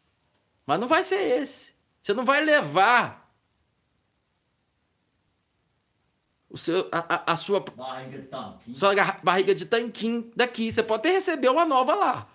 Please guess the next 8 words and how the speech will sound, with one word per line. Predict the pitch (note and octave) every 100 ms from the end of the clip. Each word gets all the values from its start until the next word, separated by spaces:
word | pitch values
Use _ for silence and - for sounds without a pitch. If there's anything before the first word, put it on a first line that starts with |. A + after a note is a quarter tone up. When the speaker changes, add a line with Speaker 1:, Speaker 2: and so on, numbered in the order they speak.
| _
Speaker 1:
mas | - F#3
essa | D#4 -
aqui | -
você | C#4+
não | F4 F4
vai | G4
levar. | G4 G4 F4+ C#4 - _ _ _ _ _ _ _ _ _ _ _ _ _ _ _ _ _ _ _ _ _ _ _ _
Amém? | E3 A#3+ A#3 G2+